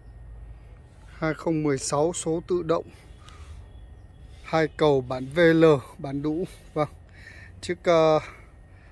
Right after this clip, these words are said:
Navara màu cam, tên tư nhân. Xe,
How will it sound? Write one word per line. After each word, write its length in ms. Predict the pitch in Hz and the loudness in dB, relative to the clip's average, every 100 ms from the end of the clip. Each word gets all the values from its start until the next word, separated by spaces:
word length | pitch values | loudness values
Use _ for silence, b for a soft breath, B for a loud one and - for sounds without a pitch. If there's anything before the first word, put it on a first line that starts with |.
| - | -6
Navara 440 | 160 156 160 160 156 | -2 0 2 4 2
màu 220 | 151 139 - | 2 -2 0
cam, 200 | 165 156 B B B B B B B B B B - - | 2 2 B B B B B B B B B B -20 -6
tên 180 | 165 151 | -2 -2
tư 160 | 165 160 | 0 0
nhân. 260 | 160 165 135 B B - b b b b b b - - - - - - - - - | 2 2 0 B B -20 b b b b b b -20 -20 -20 -20 -20 -20 -20 -20 -14
Xe, 220 | - | -2